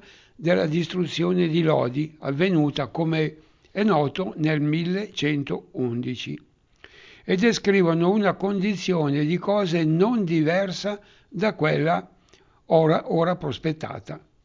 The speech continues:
Essi asserivano concordemente che, a memoria d'uomo, si era sempre praticata la navigazione del Lambro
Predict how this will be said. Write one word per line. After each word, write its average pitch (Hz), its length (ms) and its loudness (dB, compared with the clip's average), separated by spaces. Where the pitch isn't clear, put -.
Essi 196 360 0
asserivano 165 760 0
concordemente 151 920 0
che, 139 300 2
a - 120 -2
memoria 143 640 0
d'uomo, 131 680 -2
si - 160 0
era 196 220 4
sempre 175 420 2
praticata 165 760 0
la 151 60 0
navigazione 160 880 0
del 151 200 0
Lambro 196 540 -2